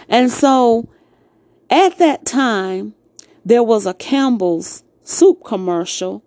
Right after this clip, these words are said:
that was out that was advertising the alphabet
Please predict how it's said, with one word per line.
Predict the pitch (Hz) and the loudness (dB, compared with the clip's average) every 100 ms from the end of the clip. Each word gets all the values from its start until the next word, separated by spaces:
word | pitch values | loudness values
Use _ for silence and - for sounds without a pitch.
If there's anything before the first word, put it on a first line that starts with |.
| _ | _
that | - 202 - | -6 -4 -2
was | 190 185 | -2 0
out | 196 180 185 - _ _ - _ - | -2 -2 -6 -8 _ _ -20 _ -2
that | 220 214 | 0 2
was | 214 208 - | 2 0 0
advertising | 254 302 254 208 - 208 196 185 185 180 185 _ _ _ _ - | 0 2 2 -2 -4 -6 -4 -4 -2 -2 -2 _ _ _ _ -2
the | 185 226 202 190 196 _ _ _ _ - _ _ _ _ _ _ _ | 2 2 2 -4 -8 _ _ _ _ -20 _ _ _ _ _ _ _
alphabet | 254 285 247 - 170 170 170 170 208 | 0 2 0 0 0 2 2 2 -4